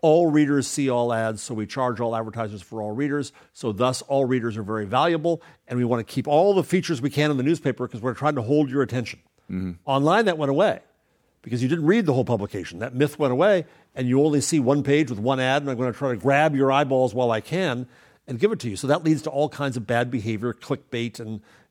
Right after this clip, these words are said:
Speaker 1: and, and, and, and horrible services. I think there's a way to reinvent advertising,
Speaker 2: Mm-hmm.
Speaker 1: um, because I, I, I think we, we have to pray that we can hold on to some of that subsidy that advertising provided.
Speaker 2: Mm-hmm.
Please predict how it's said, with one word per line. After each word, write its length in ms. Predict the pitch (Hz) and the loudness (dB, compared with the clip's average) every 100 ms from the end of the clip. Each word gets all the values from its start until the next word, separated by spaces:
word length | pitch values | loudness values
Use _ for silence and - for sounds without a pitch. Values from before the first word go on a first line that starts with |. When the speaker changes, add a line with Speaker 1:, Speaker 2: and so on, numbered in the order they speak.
| _ | _
Speaker 1:
and, 200 | 113 107 - | -8 -8 -6
and, 180 | 120 131 | -8 -8
and, 140 | 127 135 | -10 -8
and 120 | 117 | -4
horrible 300 | 139 127 117 | 0 0 0
services. 540 | - 175 127 80 - _ _ _ _ - | -2 -4 -4 -8 -18 _ _ _ _ -2
I 120 | 151 | 0
think 300 | 175 - 220 | 2 2 2
there's 180 | 175 139 | 2 4
a 60 | 143 | 4
way 160 | 143 | 4
to 80 | 131 | 4
reinvent 560 | 113 131 127 98 113 139 | 2 2 0 0 -4 -2
advertising, 580 | 143 147 156 160 175 196 _ - | -4 -4 -4 -4 -6 -12 _ -10
Speaker 2:
Mm-hmm. 460 | 92 85 85 - | -8 -8 -12 -6
Speaker 1:
um, 360 | 120 120 120 127 | -2 0 0 -4
because 180 | - 135 | -6 -2
I, 140 | 151 - | -2 -4
I, 100 | 147 127 - | -8 -8 -8
I 60 | |
think 180 | 143 165 - 135 - _ - | -4 -4 -6 -14 -16 _ -8
we, 300 | 180 170 196 | -6 -4 -6
we 180 | 165 165 | -2 0
have 120 | 165 | 0
to 80 | 117 | -4
pray 580 | - - - 175 208 127 | -12 -6 4 6 6 4
that 100 | 110 | -2
we 80 | |
can 100 | 113 | -6
hold 260 | 107 156 156 | -4 0 2
on 220 | 151 170 | 4 2
to 80 | 117 | 0
some 140 | - | -4
of 40 | 123 | -4
that 140 | 117 | -4
subsidy 420 | - 160 131 120 104 | -2 -4 -4 -6 -6
that 120 | 113 | -6
advertising 520 | 123 123 120 107 110 | -6 -6 -8 -8 -10
provided. 400 | 98 101 104 78 _ _ - | -8 -6 -6 -8 _ _ -6
Speaker 2:
Mm-hmm. 260 | 98 92 | -4 -4